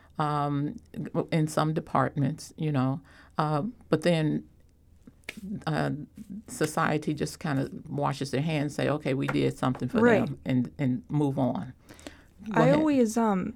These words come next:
Speaker 2: I always thought, so I grew up in North Dakota,
Speaker 1: Mm-hmm.
Speaker 2: where, you know, diversity is a, a little,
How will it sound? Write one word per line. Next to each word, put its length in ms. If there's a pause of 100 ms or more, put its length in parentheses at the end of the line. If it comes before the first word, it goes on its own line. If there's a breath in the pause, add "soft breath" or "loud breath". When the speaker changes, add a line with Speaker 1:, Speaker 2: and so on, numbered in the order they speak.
Speaker 2:
I 100
always 260
thought, 200
so 100
I 140
grew 180
up 120
in 260
North 260
Dakota, 500
Speaker 1:
Mm-hmm. 420
Speaker 2:
where, 340 (600 loud breath)
you 120
know, 160
diversity 520
is 120
a, 140 (140)
a 60
little, 520